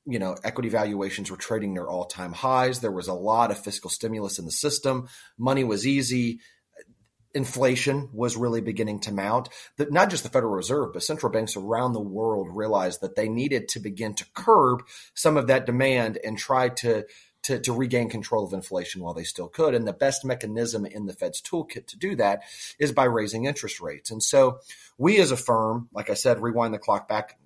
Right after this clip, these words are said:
you know, twelve months or so, realized that it would probably be wise for us to go ahead and take some profits on fixed income and rely on some other risk managing vehicles for the portfolio. But, you know, what made last year so tough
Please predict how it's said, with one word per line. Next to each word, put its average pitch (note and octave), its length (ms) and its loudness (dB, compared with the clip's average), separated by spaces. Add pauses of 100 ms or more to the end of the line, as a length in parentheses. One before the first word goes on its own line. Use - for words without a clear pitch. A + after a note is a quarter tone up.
(140)
you A#2+ 80 -10
know, E2+ 160 -10
twelve - 220 -2
months C3+ 240 0
or A2 60 -8
so, G#2 180 0
realized A2 640 2
that G2+ 160 -2 (320)
it E3+ 140 2
would D3+ 180 0
probably C#3 600 6
be A2+ 120 -6
wise G#2+ 460 2
for - 160 -10
us - 140 -4
to F#2 100 -14
go A#2 260 0
ahead G#2 340 -2
and F#2 140 -8
take - 180 -12
some F#2 120 -10
profits G2 440 -6
on F#2+ 160 -6
fixed - 320 -10
income G#2+ 420 -6 (300)
and A#2+ 160 2
rely A#2 240 6
on A2 120 -2
some G2+ 160 -4
other F2+ 160 -4
risk F2+ 240 -6
managing F2+ 420 -6
vehicles E2+ 680 -10
for F#2+ 100 -16
the F2 80 -16
portfolio. E2 760 -2 (560)
But, C#3+ 340 6 (680)
you D#3+ 100 4
know, - 320 2
what C#3 240 4
made C#3+ 260 4
last B2 360 4
year G#2 100 -4
so A2+ 320 0
tough A2 540 0